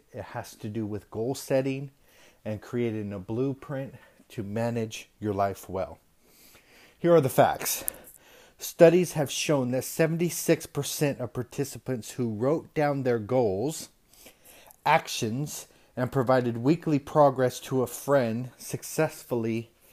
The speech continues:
achieved their goals. What does this tell us? This tells us that the key to success is writing down your goals.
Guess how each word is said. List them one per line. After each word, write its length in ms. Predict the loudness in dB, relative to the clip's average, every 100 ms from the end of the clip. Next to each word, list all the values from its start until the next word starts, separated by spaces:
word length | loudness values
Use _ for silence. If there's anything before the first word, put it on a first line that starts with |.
| _ -10
achieved 640 | -10 -4 -2 -2 -4 -8 -20 _
their 160 | -4 -2
goals. 520 | 0 0 -2 -8 -14 _ _ -20 -20 -20 -20 -20 -20 -20 -12
What 140 | 6 8
does 180 | 8 4
this 240 | 2 0
tell 240 | -2 -2
us? 340 | -2 -10 -18 -18 -20 _ _ -20 _ _ _ _ _ _ -20 -20 -20 _ -2
This 180 | -2
tells 260 | 4 4 6
us 140 | 2
that 240 | 2 0 2
the 100 | 0
key 520 | 0 -2 2 4 4
to 240 | 2 0
success 680 | 0 -2 -6 -2 2 2 0
is 260 | -6 -4 -4
writing 520 | 2 4 6 4 2
down 400 | 0 0 -2 -6 -14 -20 _ -6
your 180 | -4
goals. 600 | -2 0 -2 -4 -10 -16